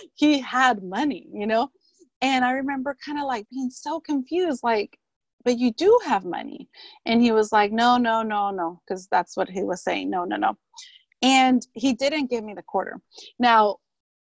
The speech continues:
there's, you know, I've done some, some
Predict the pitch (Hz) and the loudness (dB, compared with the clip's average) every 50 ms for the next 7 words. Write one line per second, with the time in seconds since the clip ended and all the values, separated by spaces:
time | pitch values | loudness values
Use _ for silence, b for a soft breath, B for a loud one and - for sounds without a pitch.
0 | _ _ _ _ _ _ _ _ _ _ - 302 277 302 302 302 247 - - _ | _ _ _ _ _ _ _ _ _ _ -6 -2 0 2 2 2 0 -4 -10 _
1 | _ - - 247 285 262 254 240 233 233 233 226 - 294 285 302 277 - - 262 | _ -2 0 2 2 4 4 4 4 4 2 0 -2 -4 -2 -2 -4 -4 -4 -4
2 | 226 208 202 196 190 _ - - 233 220 214 208 202 | -4 -4 -6 -10 -14 _ -10 -8 -8 -6 -6 -8 -10